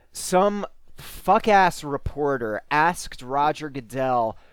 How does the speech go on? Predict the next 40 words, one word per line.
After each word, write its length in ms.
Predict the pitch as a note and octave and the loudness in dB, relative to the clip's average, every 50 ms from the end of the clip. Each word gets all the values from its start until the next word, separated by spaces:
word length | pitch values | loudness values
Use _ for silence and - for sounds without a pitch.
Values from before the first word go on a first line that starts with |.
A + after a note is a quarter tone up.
| _ _ _ | _ _ _
"So 200 | - - - G3 | -12 -8 -6 -6
do 80 | F3 F3+ | -4 -4
you 60 | F3 | -4
think 220 | - - G#3+ A#3 - | -4 -6 -8 -6 -6
with 160 | C4 G3+ - | -6 -4 -2
everything 580 | D3 D3+ D3+ F#3+ F3 - F3 D#3 C#3+ C3 B2+ B2 | -2 -2 -2 -4 -8 -8 -8 -10 -10 -12 -10 -8
that's 200 | B2+ C3+ - - | -8 -8 -8 -8
going 300 | - C#3 C#3 D3 D3+ D3 | -8 -8 -8 -8 -8 -8
ar-, 260 | C3 B2+ B2+ B2+ - - | -6 -6 -4 -4 -4 -4
on 240 | C3 B2+ C3 C#3 C#3+ | -4 -4 -4 -4 -4
around 260 | C#3 C3 C3 C3 C3+ | -4 -6 -6 -6 -6
the 60 | B2+ A#2+ | -8 -10
country, 380 | - A#2+ A#2+ B2+ - D#3 E3 | -12 -12 -14 -12 -12 -12 -12
do 120 | D#3 B2 C#3+ | -12 -12 -14
you 100 | F#3 G#3+ | -14 -14
worry 300 | G#3+ D#3+ C3 C3+ D3+ E3+ | -10 -8 -8 -6 -6 -6
that 180 | E3 D#3 C#3 - | -8 -8 -10 -12
the 60 | B2+ | -14
Super 340 | - - - C#3 - E3+ D#3 | -14 -12 -12 -12 -12 -12 -10
Bowl 200 | D3+ D3+ D3+ C#3+ | -6 -6 -6 -6
is 100 | B2 - | -8 -10
being 340 | - C#3 C#3 C#3+ D3+ D3+ C#3 | -10 -8 -8 -8 -8 -8 -8
overshadowed?" 600 | C3 A#2+ A#2+ A2 - - B2 A#2+ B2+ C#3 C#3+ C#3+ | -8 -8 -8 -10 -8 -6 -2 0 0 2 0 0
And 100 | C#3 C3 | 0 -2
I 80 | C3+ D#3+ | -2 -2
was 220 | G#3+ A3 D#3 C3 | -4 -4 -2 -2
like, 220 | D3 C#3+ B2+ - | -2 -2 -2 -2
"What 160 | D3+ G3+ - - | -4 -6 -4 -4
the 80 | F3 D#3+ | -4 -4
fuck 340 | - - - D#3 D#3 G#2 | -4 -4 -4 -4 -4 -4
kind 200 | - - D3+ C#3 C3 | -4 -6 -8 -8 -8
of 40 | - | -8
question 420 | - - B2+ B2 - - - B2 | -4 -4 -4 -4 -4 -8 -12 -12
is 140 | A#2 G#2+ - | -12 -10 -6
that, 220 | - B2 A2+ A2+ G#2+ | -4 -4 -4 -4 -6
you 120 | G#2 G2 | -10 -12
craven 580 | - - - - C3+ C3+ C#3+ C3 C3+ C3+ B2 A#2 | -14 -14 -10 -6 -4 -4 -4 -4 -6 -8 -10 -12
piece 360 | - - - C3+ - - - | -14 -12 -12 -12 -12 -12 -14
of 120 | G#2 - | -16 -14
shit?" 540 | - - - - - - G2+ - - - - | -16 -14 -14 -12 -12 -12 -12 -12 -12 -14 -16